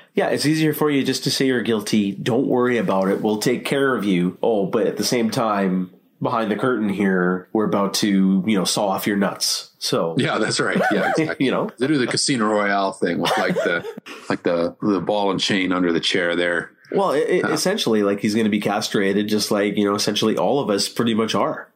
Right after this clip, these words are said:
Speaker 1: when it comes to the system. And this is, you know, Gilliam saying he's poking fun at government in its itself, like, the existence
Speaker 2: Yeah.
Speaker 1: of government, the existence of the system.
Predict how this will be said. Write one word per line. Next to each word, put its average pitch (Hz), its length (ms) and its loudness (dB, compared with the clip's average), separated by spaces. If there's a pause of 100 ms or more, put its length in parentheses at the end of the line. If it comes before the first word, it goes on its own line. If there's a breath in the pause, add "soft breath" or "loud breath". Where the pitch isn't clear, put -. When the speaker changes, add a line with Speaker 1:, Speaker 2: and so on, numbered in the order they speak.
Speaker 1:
when 113 140 2
it 107 120 -2
comes 117 300 -2
to 104 300 2
the 107 80 2
system. 104 420 0
And 90 100 2
this 101 160 0
is, 101 220 0 (240)
you 110 80 2
know, 101 140 2
Gilliam 104 480 2
saying 101 440 2
he's 95 200 2
poking 101 400 -2
fun 95 640 -2
at 95 500 -2 (260)
government 107 720 0
in 104 160 0
its 98 260 0
itself, - 680 -4
like, 87 280 -4
the 98 120 2
existence 104 680 0
Speaker 2:
Yeah. 95 60 -2
Speaker 1:
of 90 80 -4
government, - 560 -2 (320)
the 117 100 2
existence 101 580 0
of 92 380 -2
the 107 80 0
system. 101 540 -2